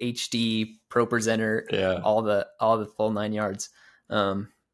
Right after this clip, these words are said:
Speaker 1: either way, you can do something where you add in not just hearing with your ears, but seeing with your eyes and, and kind of
Speaker 2: Mm-hmm.
Speaker 1: doubling up on, on the reinforcing the point being made in the sermon or reinforcing the scripture,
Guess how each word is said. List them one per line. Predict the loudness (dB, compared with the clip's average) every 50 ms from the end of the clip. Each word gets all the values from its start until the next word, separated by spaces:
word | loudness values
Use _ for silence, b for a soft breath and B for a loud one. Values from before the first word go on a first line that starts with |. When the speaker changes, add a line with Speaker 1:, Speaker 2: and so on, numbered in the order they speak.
| _ _ _ _ _ _ _ _ _ -20 -20 _ _ _ _ _ _ _ _ -4
Speaker 1:
either | -2 0 2 2 2
way, | 4 4 4 4
you | 2 0 -4
can | -4 -6 -6 -4 -6 -8 -10 _ _ _ _ _ _ _ -20 -8 -2
do | -2 0 0
something | 2 0 0 -2 -2 -4 -4 -2 0
where | 0 0
you | 0 0 -2 -4 -2
add | 0 0 0 0 0 -2
in | -4 -4 -4 -4 -4 -4 -4
not | -2 -2 -2 -4 -4
just | -4 -2 0 0 0 0 -2 -6 -8 -12
hearing | -10 -4 0 2 2 2 2 0 0
with | -2 -2 0
your | 0 -2 0 0
ears, | 0 2 2 2 0 0
but | -4 -4 -2 0
seeing | -2 0 0 0 2 2 0 0
with | -2 -2 -2
your | -2 -2 0
eyes | 0 2 2 2 0 0 -2 -4 -4
and, | -6 -6 -6 -8 -10 _ -10
and | -10 -10 -10 -12 _
kind | -6 -4 -4
of | -2 0
Speaker 2:
Mm-hmm. | 0
Speaker 1:
doubling | 0 2 2 0 0 0 0
up | -2 -2 0
on, | -2 -2 -2 -4 -6 -8 _
on | -6 -6 -6
the | -8 -10 _ _ -2
reinforcing | 0 0 0 0 0 0 0 0 0 -2 -4
the | -6
point | -4 -2 0 0 0 -2 -6 _
being | -8 -6 -6 -4 -2
made | 0 0 0 0 -2 -6
in | -6 -6 -6
the | -2
sermon | -2 0 0 0 0 -2
or | -4 -4
reinforcing | -4 -4 -4 -4 -4 -2 -2 -2 -2 -2 -4 -4 -6 -10 B B B B B B B B -6
the | -6
scripture, | -2 -2 -2 -2 -2 -4 -6 -6 -6